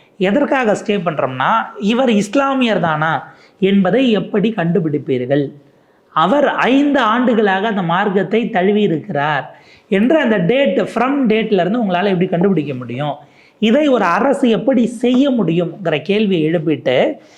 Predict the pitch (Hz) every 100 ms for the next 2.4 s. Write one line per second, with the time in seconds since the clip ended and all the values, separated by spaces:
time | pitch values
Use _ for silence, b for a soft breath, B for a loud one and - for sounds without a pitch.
0 | B B - 226 240 226 240 247 320 285
1 | 240 226 262 247 220 254 277 240 202 196
2 | 277 247 233